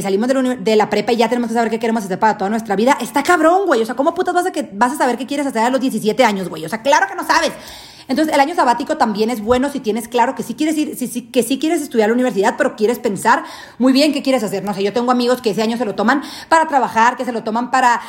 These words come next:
ver qué, qué chingados quieren hacer, que se lo toman para irse a estudia-, estudiar algún idioma, que se lo toman para tomar varios cursos, no sé. Entonces, creo que eso ya depende de cada quien. Si tienes la oportunidad de tomarte un año,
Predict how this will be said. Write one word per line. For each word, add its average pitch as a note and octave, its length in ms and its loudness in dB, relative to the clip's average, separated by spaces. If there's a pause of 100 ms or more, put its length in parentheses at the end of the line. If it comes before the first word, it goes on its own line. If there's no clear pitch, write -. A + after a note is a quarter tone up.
(120)
ver C4 240 2
qué, C#4 100 -2
qué C4 200 -2
chingados B3 320 2
quieren A3+ 220 0
hacer, A#3+ 260 -2
que B3 100 -2
se A#3+ 60 -2
lo A3 100 -4
toman A3 220 -2
para A#3 160 2
irse G#3+ 140 2
a - 40 -4
estudia-, A#3 240 -2
estudiar A3 400 0
algún G3+ 200 0
idioma, C4+ 480 2
que B3 120 -6
se A#3+ 60 -2
lo G#3+ 120 -4
toman A3+ 220 -2
para A3+ 180 0
tomar G#3 220 -4
varios F#3+ 260 -2
cursos, C4+ 500 0 (340)
no C4+ 160 2
sé. B3 160 -2
Entonces, G#3 440 -6 (240)
creo D#4 160 2
que F#4+ 60 4
eso F#4 80 2
ya F4+ 120 6
depende F4 280 2
de D#4 80 2
cada A#3 220 4
quien. D4 240 -2
Si D#4+ 80 -4
tienes C4 240 -2
la D#4+ 60 2
oportunidad B3 760 0
de C4+ 160 0
tomarte A3 380 -2
un A#3+ 140 -2
año, D#4 240 0